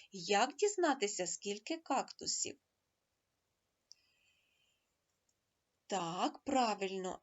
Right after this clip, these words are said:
від восьми віднімемо три, і ми дізнаємося, скільки кактусів у Лесі.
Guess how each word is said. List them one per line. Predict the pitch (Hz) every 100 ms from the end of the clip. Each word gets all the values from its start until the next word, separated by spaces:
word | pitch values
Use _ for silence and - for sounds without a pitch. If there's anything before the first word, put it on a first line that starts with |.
| -
від | 208 254 180
восьми | 175 175 - 170 170 170 220 415 -
віднімемо | 180 175 156 165 208 302 330 320 330 _
три, | 208 202 190 180 - _ _
і | 208
ми | 202 190
дізнаємося, | 170 165 165 208 403 285 226 185 - -
скільки | - - 214 196 165 170
кактусів | 170 202 - - 220 - 160 - _ _
у | - 311
Лесі. | 247 190 180 - 165 -